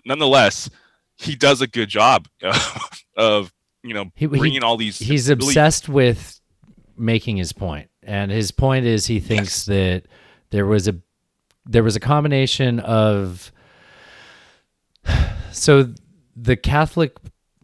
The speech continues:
Speaker 2: Church scandal hit the U S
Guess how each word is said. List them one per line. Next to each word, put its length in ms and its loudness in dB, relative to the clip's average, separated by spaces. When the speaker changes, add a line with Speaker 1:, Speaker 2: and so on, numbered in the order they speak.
Speaker 2:
Church 500 0
scandal 760 0
hit 380 0
the 100 -4
U 240 2
S 440 0